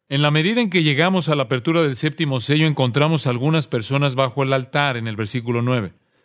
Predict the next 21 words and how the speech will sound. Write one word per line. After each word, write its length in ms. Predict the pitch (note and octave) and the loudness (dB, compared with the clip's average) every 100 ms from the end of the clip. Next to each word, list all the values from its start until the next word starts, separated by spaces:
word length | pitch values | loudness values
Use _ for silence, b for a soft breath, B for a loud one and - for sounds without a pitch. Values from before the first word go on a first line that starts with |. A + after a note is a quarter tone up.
| _ _ _ | _ _ _
Son 200 | - C3+ | -2 2
sin 180 | C#3+ D#3 | 4 4
duda 240 | F3 D#3+ | 4 4
los 160 | D3+ C3 | 2 2
redimidos 640 | C#3+ C#3+ D#3 F3+ C3 - | 2 4 4 4 2 2
que 80 | C3 | 0
han 80 | |
sido 240 | B2 C#3 B2+ | 2 2 2
asesinados 880 | A2 B2 B2+ B2+ C#3+ C#3+ A#2 - - b b b | 0 -4 -2 0 2 0 -4 -8 -18 b b b
y 80 | A#2+ | -2
están 240 | G#2+ C#3 | 2 2
ahora 220 | C#3+ C#3+ | 4 2
en 80 | C#3 | 2
el 100 | C3 | 0
cielo, 320 | A#2 C#3+ D3 | 0 2 2
en 80 | C#3 | 2
el 80 | A#2+ | 2
altar 320 | A2+ G2+ C3 | 0 0 0
mismo 300 | C3+ C3 B2+ | 0 -2 -2
de 100 | A#2+ | -2
Dios, 440 | A#2 C3+ C#3 B2+ | 0 2 2 -2